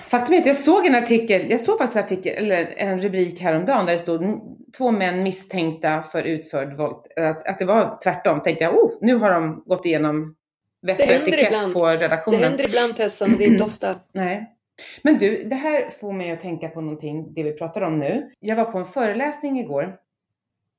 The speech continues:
Speaker 1: Och då nämndes en grej som fastnade hos mig. Och det var utifrån en, en bok som är skriven av en snubbe som heter Rushworth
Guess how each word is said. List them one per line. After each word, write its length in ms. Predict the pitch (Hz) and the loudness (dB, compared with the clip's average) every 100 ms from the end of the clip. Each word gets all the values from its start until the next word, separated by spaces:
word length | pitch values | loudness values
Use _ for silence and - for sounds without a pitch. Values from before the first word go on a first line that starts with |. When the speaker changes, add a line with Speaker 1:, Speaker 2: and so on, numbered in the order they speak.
| _ | _
Speaker 1:
Och 180 | 190 190 | -2 0
då 400 | 233 277 277 - - _ _ _ - | 2 2 0 -4 -20 _ _ _ 0
nämndes 480 | 247 226 147 160 - | 2 2 0 -2 -2
en 260 | 156 147 | -2 -2
grej 220 | 151 139 143 | -2 -4 -6
som 320 | 151 151 - _ - | -6 -8 -10 _ -10
fastnade 360 | 180 - 147 139 | -8 -6 -6 -6
hos 160 | 143 | -4
mig. 380 | 147 139 220 - - - - - | -4 -4 -6 -10 -20 -20 -20 -8
Och 80 | 175 | -2
det 80 | 180 | 0
var 580 | 185 190 190 - - - | 2 4 4 2 -2 -4
utifrån 500 | - - - 170 160 | -6 -6 -6 -2 -2
en, 300 | 156 160 147 - - | -2 -2 -2 -8 -4
en 240 | 170 165 | -2 0
bok 260 | 170 226 - | 0 0 0
som 100 | - | -4
är 40 | |
skriven 320 | 151 175 151 156 | -4 -2 0 0
av 100 | 147 | 0
en 280 | 147 143 - - - | -2 -2 -6 -10 -12
snubbe 340 | - 170 160 147 | -12 -6 -4 -4
som 140 | 160 | -4
heter 280 | 147 147 147 147 | -4 -2 -2 -2
Rushworth 1000 | 147 143 180 - - - - 151 147 | -4 -4 -4 -4 -10 -12 -4 0 0